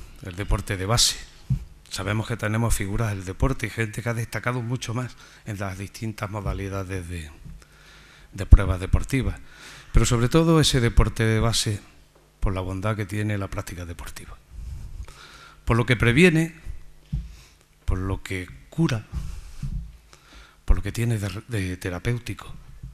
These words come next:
y sobre todo por lo, lo bien que sienta a la su-, a la salud mental. Mente y cuerpo se entienden con una armonía que solo la da la práctica deportiva, que es a lo que pretendemos animar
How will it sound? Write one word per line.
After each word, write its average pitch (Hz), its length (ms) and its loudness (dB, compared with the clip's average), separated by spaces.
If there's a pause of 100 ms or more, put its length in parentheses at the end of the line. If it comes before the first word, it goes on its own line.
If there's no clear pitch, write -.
(420)
y 110 60 -4
sobre 104 280 -2
todo 139 280 2
por - 180 6
lo, 101 360 -2 (300)
lo 107 100 2
bien 107 200 10
que - 160 -6
sienta 98 580 -4
a - 80 -12
la 90 120 -8
su-, 101 300 -6
a 117 120 -4
la 98 140 0
salud 101 360 -2 (160)
mental. 104 420 -8 (1400)
Mente 104 300 0
y - 20 -6
cuerpo 135 600 4 (580)
se - 140 -2
entienden 156 540 6
con 123 240 2
una 127 180 6
armonía 131 580 4 (340)
que - 100 -8
solo 123 260 -2
la 117 160 2
da 120 440 -2 (220)
la - 120 -18
práctica 104 600 -4 (460)
deportiva, 113 580 0
que 120 120 -4
es 120 40 0
a 113 80 0
lo 110 140 -4
que 107 100 -4
pretendemos 107 800 0 (640)
animar 104 440 -2